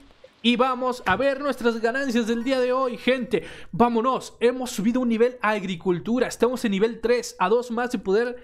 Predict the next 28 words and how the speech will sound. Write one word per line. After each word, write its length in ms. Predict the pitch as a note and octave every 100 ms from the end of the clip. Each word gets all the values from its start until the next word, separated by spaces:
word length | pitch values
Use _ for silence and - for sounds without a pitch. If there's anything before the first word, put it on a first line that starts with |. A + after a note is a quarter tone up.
| - _ _
eh, 680 | F#3+ F3 E3+ E3 E3 D#3 D3+
seleccionar 580 | F#3 F3 E3+ F3+ G#3+ -
una 260 | A3+ A#3 -
profesión. 640 | G3+ F3 D3 A3+ F3+ C3
Venga, 500 | E3 G3+ G3 D#3 C3 - - -
habilidad 320 | - F3 G#3 A#3+
con 100 | C4
la 80 |
regadera 400 | G#3 E3+ E3+ A3 A#3+
y 40 |
con 140 | F#3+
la 60 | D#3+
azada 360 | - G#3 G3+ -
uno. 300 | G3+ F3 C#3+
Hemos 240 | G#3 A#3 A#3
desbloqueado 720 | C#4 G#3+ F#3+ - B3 A#3+ B3+ B3 - -
la 260 | F3 D#3+
colmena, 920 | - D#3+ D3+ D#3 A3 A3 F3+ A#3 - _ -
el 160 | B3+ B3+
acelerador 580 | - F#3 E3 D#3 G#3+
básico 520 | F#3+ A3 - - A#3 A#3+
y 80 | G3+
el 80 |
hacernos 500 | F3+ - A3+ A#3 A#3 -
un 140 | B3+
almuerzo 440 | A3+ G3 A#3 A3+
de 100 | G3+
granjero. 1000 | E3+ F#3+ F#3+ E3+ - B3 A#3 E3+ B2 -